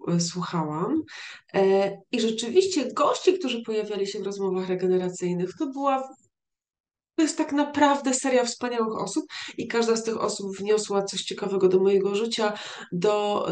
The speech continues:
do mojego patrzenia na biznes, na rozwój osobisty,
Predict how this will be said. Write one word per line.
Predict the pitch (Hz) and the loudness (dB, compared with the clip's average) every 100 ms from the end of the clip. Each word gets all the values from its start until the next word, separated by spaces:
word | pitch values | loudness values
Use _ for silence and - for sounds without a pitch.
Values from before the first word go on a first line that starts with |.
| 185 | 0
do | 190 | 0
mojego | 202 190 190 | 0 -2 -4
patrzenia | 208 - 208 208 | -6 -4 -2 -2
na | 208 | -2
biznes, | 208 226 214 196 | -2 -2 -2 0
na | 180 175 | 2 2
rozwój | 214 220 208 | 2 0 -4
osobisty, | 196 185 180 190 175 - | -6 -4 -4 -2 -2 -2